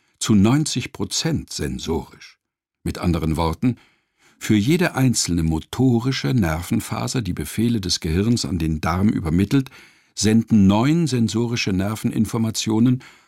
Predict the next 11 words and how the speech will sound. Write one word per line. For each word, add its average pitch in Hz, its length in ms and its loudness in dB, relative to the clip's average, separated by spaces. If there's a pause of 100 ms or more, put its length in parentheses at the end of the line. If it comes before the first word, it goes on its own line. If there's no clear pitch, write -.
(140)
über 110 300 4
den 113 280 2
viszeralen 92 960 0
Zustand 98 640 -4
zum 98 300 2
Gehirn. 117 500 -4 (1600)
Die 107 100 4
sensorischen 104 600 2
Nervenfasern 98 880 -2
im 73 240 -2
Vagusnerv 90 760 -2